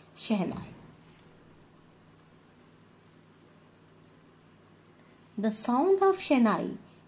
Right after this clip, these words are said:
began to be considered auspicious, and for this reason it is played in the temples and, and is an indispensable component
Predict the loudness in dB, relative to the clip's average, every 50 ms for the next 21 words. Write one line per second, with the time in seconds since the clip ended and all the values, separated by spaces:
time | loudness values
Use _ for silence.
0 | -8 -2 0 2 2 4 4 4 4 4 2 0 0 0 -2 0 2 2 2 2
1 | 0 -2 -4 -2 -2 -2 -2 -4 -6 -8 -6 -4 -4 -4 -4 -6 -6 -2 -2 -2
2 | -2 -2 -4 -4 -2 -2 -2 -2 -4 -8 -14 -20 -20 -20 -20 -20 -18 -8 -4 -4
3 | -4 -4 -4 -4 -2 -2 -2 -2 0 2 2 2 2 -2 -4 -2 0 0 0 2
4 | 0 0 0 0 -4 -6 -14 -20 -18 -10 -8 -6 -2 -2 -2 -2 -4 -8 -6 -2
5 | 0 2 2 2 0 0 0 0 -2 -2 -2 -2 0 0 0 0 -2 -2 -2 -2
6 | 0 -2 -2 -4 -4 -4 -2 -2 -2 -4 -6 -10 -14 -18 -10 -6 -4 -4 -2 -2
7 | -4 -4 -6 -6 -6 -4 -4 -2 -2 -4 -4 -4 -2 0 0 2 2 0 0 -2
8 | -6 -4 -2 -2 -2 -2 -2 -4 -2 -2 -2 -2 -2 -4 -4 -4 -4 -4 -6 -4
9 | -4 -2 -2 -4 -6 -8